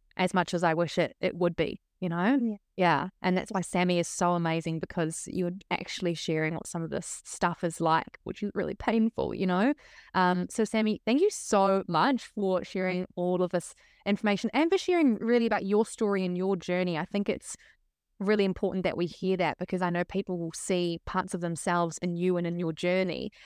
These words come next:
Speaker 1: and that will really make it, you know, feel alive for them. Um, so thank you for being so honest with us.
Speaker 2: No problem. Thank you for having me.
Speaker 1: Wow, what an incredible episode. I know that I took away so many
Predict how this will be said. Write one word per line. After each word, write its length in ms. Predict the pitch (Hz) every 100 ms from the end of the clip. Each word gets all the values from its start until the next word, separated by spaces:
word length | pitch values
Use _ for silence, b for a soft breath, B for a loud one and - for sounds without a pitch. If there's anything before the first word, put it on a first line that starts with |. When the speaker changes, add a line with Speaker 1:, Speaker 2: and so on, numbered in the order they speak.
| B
Speaker 1:
and 380 | - 175 170 170
that 180 | - 175
will 280 | 180 170 170
really 360 | 190 180 175 170
make 260 | 165 165 180
it, 140 | 160 -
you 120 | 185
know, 200 | 180 185
feel 300 | - 208 185
alive 420 | 175 170 170 214
for 160 | - -
them. 360 | 175 151 71 196 B B -
Um, 200 | 180 175
so 140 | 170 185
thank 280 | 202 202
you 60 | 190
for 140 | -
being 160 | 175 175
so 140 | 170
honest 240 | 160 170 -
with 80 | -
us. 300 | - - - _ _ _ _ _ -
Speaker 2:
No 260 | 233 247 320
problem. 560 | - 339 - 320 269 240
Thank 180 | 262 277
you 60 | 320 - _ _
for 80 | 330
having 280 | 269 294 294
me. 300 | 196 - 226 - _ _ _ _ _
Speaker 1:
Wow, 460 | 208 190 180 170 170
what 320 | 180 180 202
an 140 | 214 208
incredible 560 | 208 - 185 175 180
episode. 720 | - 170 175 - 175 175 170 -
I 100 | 180
know 200 | 180 180
that 120 | 175
I 140 | 175 170
took 240 | - 180
away 300 | 180 175 165
so 340 | 170 - 165 170
many 640 | 175 175 170 170 165 -